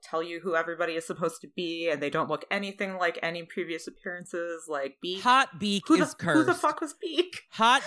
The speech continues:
Speaker 2: Beak is so cursed. There is nothing more cursed than Hot Beak. Hot Beak is more cursed than Hot Marrow, who was
Speaker 1: Ew.
Speaker 2: previously the most cursed Hot
Speaker 1: Right.
Speaker 2: character.
Speaker 1: It was, oof. Anyway, so yeah, I wouldn't recommend that. Did not get a lot of J-, Jono insights except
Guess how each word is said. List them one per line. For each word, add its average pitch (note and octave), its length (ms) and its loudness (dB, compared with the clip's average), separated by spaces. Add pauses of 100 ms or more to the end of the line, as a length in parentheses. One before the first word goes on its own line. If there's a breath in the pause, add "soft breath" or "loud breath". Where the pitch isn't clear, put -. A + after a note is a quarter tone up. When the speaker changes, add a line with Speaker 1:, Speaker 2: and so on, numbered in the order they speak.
Speaker 2:
Beak A3 320 0
is F3+ 180 0
so G3+ 400 2
cursed. C#3+ 760 -4 (180)
There F#3+ 160 0
is E3 200 -2
nothing F#3 380 -2
more F#3 140 -2
cursed D#3+ 340 -2
than D#3 120 -4
Hot C#3+ 280 -4
Beak. C3 320 -6 (320)
Hot G#3+ 260 0
Beak A3+ 280 0
is F3+ 120 0
more E3 220 2
cursed D#3 360 -2
than C#3+ 100 -4
Hot C3+ 280 -6
Marrow, B2 600 -6 (240)
who D#3 80 -6
was C#3+ 160 -2
Speaker 1:
Ew. G3+ 100 -2
Speaker 2:
previously D#3+ 460 2
the C#3+ 100 0
most C#3 280 0
cursed B2+ 360 -2
Hot B2+ 280 -8 (100)
Speaker 1:
Right. D3+ 320 -4
Speaker 2:
character. B2 260 -8 (140)
Speaker 1:
It G3 160 0
was, G#3 640 -4 (680)
oof. G3+ 440 -4 (200)
Anyway, F3 340 2
so F#3 360 6
yeah, F#3+ 200 8
I D#3 60 6
wouldn't F3 220 -2
recommend F3+ 380 -2
that. E3 280 2
Did E3 140 -2
not F3 200 4
get F3 160 4
a F#3 60 4
lot F3 220 4
of D#3+ 160 0
J-, - 340 -8
Jono E3+ 340 4
insights D#3+ 540 -2
except - 540 -2